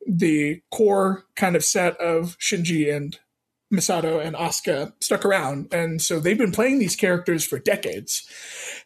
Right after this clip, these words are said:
And a lot of people just naturally assumed that when it came time to re-record a dub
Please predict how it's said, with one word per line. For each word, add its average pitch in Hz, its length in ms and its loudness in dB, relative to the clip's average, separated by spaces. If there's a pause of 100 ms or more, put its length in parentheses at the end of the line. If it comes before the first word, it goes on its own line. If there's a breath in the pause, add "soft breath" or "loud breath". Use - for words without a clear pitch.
(120)
And 190 260 4
a 175 40 6
lot 180 220 6
of 208 80 2
people 202 320 4
just - 440 0
naturally 202 460 2
assumed 220 480 2
that 175 280 0 (440)
when 175 320 2
it 156 120 -2
came 185 240 0
time 175 340 0
to 165 240 -2
re-record 175 800 0 (300)
a 180 80 0
dub 165 420 0